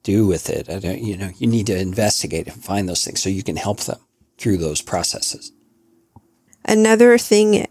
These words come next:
Speaker 2: in a daily routine or a weekly routine for your children would be household jobs. Assigning jobs to them when they're young, it just, you make it simple. As they get older, you add more.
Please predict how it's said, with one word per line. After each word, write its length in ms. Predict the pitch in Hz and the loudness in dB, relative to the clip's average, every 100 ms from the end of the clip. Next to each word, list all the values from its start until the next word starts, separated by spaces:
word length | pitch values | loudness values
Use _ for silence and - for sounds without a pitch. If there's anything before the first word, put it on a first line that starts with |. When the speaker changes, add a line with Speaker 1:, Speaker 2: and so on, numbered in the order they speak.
| _ _ - | _ _ 4
Speaker 2:
in 320 | 208 196 - 196 | 6 6 4 4
a 80 | |
daily 400 | 180 185 185 185 | 4 4 6 6
routine 520 | 180 180 - 190 175 165 | 6 4 4 4 4 4
or 180 | 165 | 2
a 100 | 170 | 4
weekly 420 | 165 180 180 170 165 | 4 4 2 0 2
routine 520 | 165 175 180 160 175 | 2 0 0 2 0
for 180 | - 165 | 0 2
your 200 | 156 160 | 2 0
children 520 | - 160 160 165 165 | 2 2 2 0 0
would 160 | 165 | -2
be 400 | - 165 170 - - | 0 0 0 -2 -4
household 520 | 196 170 - 160 - | 0 0 0 -2 -2
jobs. 640 | - - 71 - - - - _ _ _ _ _ | -2 -2 -4 -6 -6 -8 -10 _ _ _ _ _
Assigning 600 | - - 180 175 175 175 - 170 | -4 2 4 4 2 0 -2 0
jobs 440 | 185 170 180 - | 2 4 2 0
to 120 | - 180 | 0 4
them 300 | 165 170 185 | 4 4 4
when 120 | 180 | 4
they're 160 | 180 | 4
young, 400 | 175 175 170 180 | 4 4 4 4
it 300 | 185 - 170 | 2 0 0
just, 340 | 175 180 - - | 0 -2 -2 0
you 100 | 170 | 2
make 240 | 165 165 | 2 2
it 120 | 190 | 0
simple. 580 | - - 175 180 185 294 _ _ _ - | 0 2 2 4 2 0 _ _ _ -6
As 200 | - 170 | 0 2
they 100 | 175 | 2
get 160 | 170 175 | 2 4
older, 240 | 165 165 | 4 4
you 160 | 185 - | 2 2
add 320 | - 160 180 | 2 0 2
more. 360 | 170 156 160 | 2 2 2